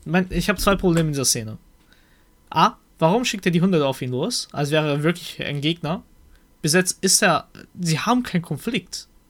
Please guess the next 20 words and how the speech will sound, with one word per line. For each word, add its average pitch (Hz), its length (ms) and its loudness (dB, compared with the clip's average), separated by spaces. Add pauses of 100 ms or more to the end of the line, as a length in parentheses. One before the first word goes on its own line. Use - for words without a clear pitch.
(920)
Das 175 140 2
ist, 226 220 2 (240)
das 175 160 2
ist 190 80 2
nämlich 202 160 -2
das, 196 180 0
was 180 300 -2
halt 180 160 -2
vom 165 120 0
Buch 196 220 -2
übernommen 180 400 0
wurde, 147 400 0
aber 147 220 0
halt 147 240 0
der 139 500 -2 (380)
Anfang, 165 500 -4
die 135 300 -6 (260)
Etablierung 165 600 2
von 175 160 -4
diesem 147 340 -4